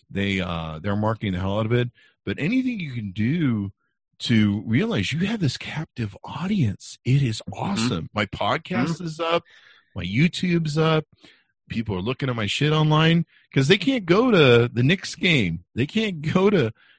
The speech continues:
Speaker 1: the Raiders game, right?
Speaker 2: Right.
Speaker 1: <clears throat> They're
Speaker 2: And people
Speaker 1: stuck
Speaker 2: are,
Speaker 1: in the house.
Speaker 2: people are also emotional right now.
Speaker 1: Yeah.
Speaker 2: And when it comes to marketing and it comes to, you know, sales,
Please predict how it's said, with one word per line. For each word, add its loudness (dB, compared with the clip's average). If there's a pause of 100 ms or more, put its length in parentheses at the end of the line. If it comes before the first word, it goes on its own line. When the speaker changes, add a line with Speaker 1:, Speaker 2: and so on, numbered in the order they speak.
(160)
Speaker 1:
the 0
Raiders 2
game, 0
right? 2 (160)
Speaker 2:
Right. -2 (100)
Speaker 1:
<clears throat> -20
They're 0
Speaker 2:
And 0
people 4
Speaker 1:
stuck 6
Speaker 2:
are, 2
Speaker 1:
in 4
the 4
house. -2
Speaker 2:
people 0
are 0
also 0 (180)
emotional 0 (440)
right 2
now. -4 (340)
Speaker 1:
Yeah. 2
Speaker 2:
And 2
when 0
it -2
comes 0
to 0
marketing 0
and -2
it -2
comes 0
to, 0
you 2
know, 0
sales, -2